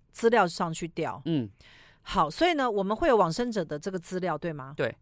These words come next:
Speaker 1: 所以我们要进他的这个系统去查他在哪里。
Speaker 2: 嗯。
Speaker 1: 好，那这个是他在世的资料嘛，他会有身份证号码，有一个出生年月日嘛。
Speaker 2: 对，有姓名嘛。
Speaker 1: 对，那他会有一个，比如说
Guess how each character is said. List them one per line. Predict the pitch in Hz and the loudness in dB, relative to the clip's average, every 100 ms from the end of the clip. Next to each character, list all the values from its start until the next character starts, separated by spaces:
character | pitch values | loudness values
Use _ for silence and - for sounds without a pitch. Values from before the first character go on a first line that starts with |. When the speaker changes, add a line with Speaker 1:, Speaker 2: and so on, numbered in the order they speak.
| _ | _
Speaker 1:
所 | - 302 | -4 2
以 | |
我 | 277 | 4
们 | 214 | 4
要 | 233 | 2
进 | - 311 | 2 -4
他 | 254 240 | 0 0
的 | 226 | 2
这 | 196 | 0
个 | 208 | -2
系 | - 226 | -4 -4
统 | 165 | -4
去 | 151 | -6
查 | 185 156 143 | -8 -8 -6
他 | 156 | -6
在 | 170 | -6
哪 | 143 80 | -8 -14
里。 | 156 - _ | -18 -20 _
Speaker 2:
嗯。 | 170 139 - - | -4 -2 -4 -18
Speaker 1:
好， | - 190 170 | -4 -2 0
那 | 214 320 - | 0 -2 -2
这 | - | -2
个 | 339 | -2
是 | 285 | 2
他 | 277 277 | 4 4
在 | - 269 | 6 4
世 | 220 - 240 | 4 0 -2
的 | 180 | -4
资 | 160 180 | -4 -4
料 | 180 151 | -4 -4
嘛， | 127 156 | -6 -6
他 | 240 | -2
会 | |
有 | 226 | 0
身 | 160 208 | 0 -2
份 | 214 | -2
证 | 190 180 | -2 -2
号 | 170 160 | -2 -4
码， | 143 135 | -4 -6
有 | 156 | -6
一 | |
个 | 170 | -6
出 | 170 190 | -6 -8
生 | 175 175 | -6 -6
年 | 151 | -6
月 | 147 156 | -6 -4
日 | 143 | 0
嘛。 | |
Speaker 2:
对， | 120 | 0
有 | 120 | 0
姓 | 120 175 | 0 0
名 | 147 123 101 | 0 -2 -4
嘛。 | 107 101 67 | -4 -2 2
Speaker 1:
对， | 220 | 4
那 | 226 262 | 6 4
他 | 262 277 | 4 4
会 | 269 | 2
有 | 190 | 2
一 | 180 | 0
个， | 190 196 175 170 175 160 | 0 0 0 0 -4 -4
比 | - | -2
如 | 185 | 0
说 | 220 214 | 2 2